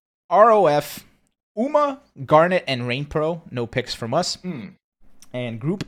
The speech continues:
Speaker 1: H is Dual Kevin, your boy, your pick, uh, Kusanagi, Travis Styles,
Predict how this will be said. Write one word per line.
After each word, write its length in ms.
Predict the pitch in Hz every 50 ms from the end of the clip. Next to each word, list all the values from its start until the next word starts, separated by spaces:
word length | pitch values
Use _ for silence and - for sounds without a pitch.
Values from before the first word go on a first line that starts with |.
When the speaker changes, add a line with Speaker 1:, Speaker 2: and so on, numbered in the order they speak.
| -
Speaker 1:
H 300 | 156 156 160 160 160 - - -
is 260 | 127 117 110 101 113
Dual 500 | - - 127 113 120 180 220 302 320 285
Kevin, 460 | - - 147 120 113 113 135 156 156 -
your 140 | 127 120 113
boy, 240 | 101 104 104 104 113
your 180 | 123 107 113
pick, 320 | 123 - 110 113 - - - - - - - - - _ -
uh, 180 | - 113 107 101
Kusanagi, 760 | - - 175 180 - - 165 147 147 156 160 160 170 185 180 - _ _ _
Travis 380 | - - 123 113 113 120 117 -
Styles, 440 | - - 123 120 123 135 131 113